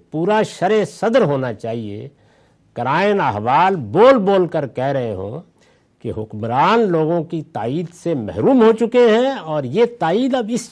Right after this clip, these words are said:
شخص کو یا اس گروہ کو حاصل ہے۔ یعنی اس میں ظاہر ہے کہ دیانتدارانہ اور اجتہادی فیصلہ ہوگا، انتخابات تو نہیں ہو رہے، تو اس میں یہ سوچ کر فیصلہ کرنا چاہیے۔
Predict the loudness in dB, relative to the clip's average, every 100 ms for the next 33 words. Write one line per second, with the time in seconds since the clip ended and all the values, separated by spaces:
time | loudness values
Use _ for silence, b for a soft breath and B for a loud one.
0 | -4 -4 -6 -6 -6 -4 -6 -6 -2 0
1 | 0 -2 -4 -6 -8 -16 _ _ _ _
2 | _ _ _ _ -20 -14 -14 -8 -8 -6
3 | -6 -6 -6 -12 b b b -8 -4 -2
4 | -2 -4 -6 -6 -4 -4 -6 -6 -4 -2
5 | -2 -2 -4 -6 -6 -4 -4 -2 -4 -2
6 | -4 0 0 0 -2 -10 -12 -12 -8 -6
7 | -2 -4 -4 -2 0 0 -2 -4 -10 _
8 | b b b b -20 -8 -8 -6 -4 -4
9 | -4 -12 -14 -14 -14 -6 0 0 0 -6
10 | -6 -6 -10 -10 -12 -12 -16 -16 -16 -18